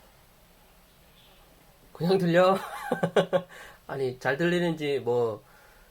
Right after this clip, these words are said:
뭐 이렇게 칙칙거리는지 아니면 울리는지 이런 거 얘기해줘야지. 그런 거 하나도 없어? 그냥 잘 들려? 오, 알았어. <laughs> 아니야, 오늘 일찍 출근해서 어떡하냐?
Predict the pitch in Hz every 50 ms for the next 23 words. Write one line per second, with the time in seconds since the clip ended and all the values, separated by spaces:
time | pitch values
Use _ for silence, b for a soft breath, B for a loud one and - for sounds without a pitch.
0 | b b _ _ _ _ - - - 123 123 123 123 123 - 135 127 - - 190
1 | 170 - 190 - 202 185 180 175 175 170 156 151 151 139 131 135 143 147 135 135
2 | 143 147 160 165 170 170 165 147 147 143 135 143 143 139 135 120 117 120 143 139
3 | 131 - 123 110 98 95 - 101 - - - 143 156 160 165 165 165 170 170 170
4 | 135 - - - 175 202 233 - - - - - - - - 147 151 147 156 143
5 | 135 127 135 131 135 175 220 240 - _ - _ _ - _ - _ _ _ -
6 | _ _ _ _ _ _ _ _ - - - _ _ _ - - - _ _ -
7 | - - - - 113 113 117 123 127 127 131 131 127 127 120 113 104 95 - -
8 | - 101 104 107 120 123 123 - - 120 117 120 117 - - B B B B B
9 | B 855 880 855 807 B - - - - - - - - - - - - - -
10 | - - 113 117 127 143 139 131 131 147 151 143 135 127 160 156 - - 196 190
11 | 185 180 175 165 156 123 156 - 139 151 151 143 131 107 104 101 123 165